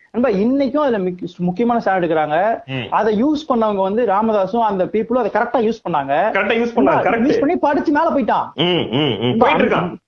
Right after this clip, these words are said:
Speaker 1: நண்பா,
Speaker 2: போயிட்டு இருக்கான்.
Speaker 1: அன்புமணி ராமதாஸும், அன்புமணி ராமதாஸ் ஒரு மேடையில சொல்றாரு நண்பா,
Speaker 2: ம்.
Speaker 1: "ஐயாவும் நானும் டாக்டர் ஆனது காரணம் தந்தை பெரியார்.
Speaker 2: ம்,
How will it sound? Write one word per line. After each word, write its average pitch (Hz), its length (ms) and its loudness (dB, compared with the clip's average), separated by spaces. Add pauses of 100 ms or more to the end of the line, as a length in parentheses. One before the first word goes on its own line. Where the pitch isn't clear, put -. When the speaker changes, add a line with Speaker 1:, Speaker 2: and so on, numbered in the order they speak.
(160)
Speaker 1:
நண்பா, 226 180 2
Speaker 2:
போயிட்டு 196 140 4
இருக்கான். 175 160 2
Speaker 1:
அன்புமணி 247 300 2
ராமதாஸும், 196 720 -2 (100)
அன்புமணி 247 260 2
ராமதாஸ் 202 340 0
ஒரு 170 140 0
மேடையில 180 100 0
சொல்றாரு 160 280 -2
நண்பா, 135 320 0
Speaker 2:
ம். 151 40 0
Speaker 1:
"ஐயாவும் 214 320 2
நானும் 196 200 -2
டாக்டர் 180 300 -2
ஆனது 160 140 -4
காரணம் 196 320 0
தந்தை 165 240 -2
பெரியார். 160 420 0 (200)
Speaker 2:
ம், 113 200 2